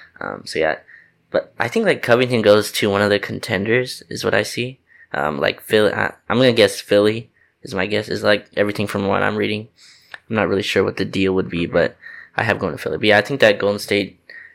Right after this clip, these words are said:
deal happens in the summer 'cause, 'cause everything that they did to get D'Lo, they had to renounce, they had to trade Andre Iguodala just to get under the cap for it, um,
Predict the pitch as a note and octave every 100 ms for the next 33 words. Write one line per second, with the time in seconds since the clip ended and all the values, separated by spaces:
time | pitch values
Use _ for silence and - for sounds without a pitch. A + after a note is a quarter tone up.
0 | _ F#2+ G#2 A2 - F#2 E2+ - D2 D2+
1 | C#2+ - - - - - A1+ A#2+ A#2+ A#2+
2 | A#2 - - - G#2 B2 D#3 E3 B2 A2
3 | G#2 G2+ G#2+ G#2 G2 F#2+ - G2+ G#2+ F#2
4 | F#2+ A2+ G2+ G2+ F#2+ G2+ - - _ _
5 | G2+ G2+ G2 G2+ - - G#2+ G#2+ G2+ -
6 | G2+ G2 G2+ G2+ G2 F#2 G2+ G#2 G#2+ A2
7 | - G2 G2 F#2+ F#2+ - G2 F#2+ - F#2+
8 | F2+ E2 - C#2 D2+ C2 A2+